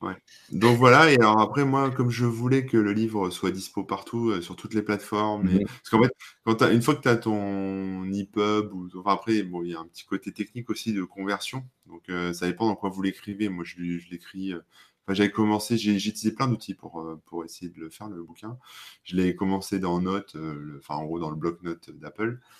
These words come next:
Speaker 2: Euh, je l'ai, à un moment, je l'ai mis sur OneNote de Microsoft pour,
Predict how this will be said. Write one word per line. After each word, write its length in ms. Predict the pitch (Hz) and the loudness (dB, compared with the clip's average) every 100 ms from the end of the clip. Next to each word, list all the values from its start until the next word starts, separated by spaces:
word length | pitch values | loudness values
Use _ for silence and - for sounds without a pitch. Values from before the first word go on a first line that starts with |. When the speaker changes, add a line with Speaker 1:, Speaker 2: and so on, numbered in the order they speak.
| - _ _ | -20 _ _
Speaker 2:
Euh, 320 | 85 85 85 85 | -8 -2 -2 -2
je 160 | 87 | -2
l'ai, 360 | 90 87 90 90 | 0 2 2 0
à 40 | |
un 40 | 92 | 0
moment, 300 | 95 104 101 | 0 0 0
je 100 | 95 | 0
l'ai 80 | |
mis 120 | 90 92 | -2 -2
sur 220 | 92 85 | -2 0
OneNote 580 | 104 107 107 104 - 92 | 0 0 -2 -4 -6 -6
de 180 | 85 | -6
Microsoft 800 | 85 87 - 87 - 98 - 80 | -6 -8 -12 -16 -8 -8 -8 -18
pour, 200 | 80 82 | -18 -20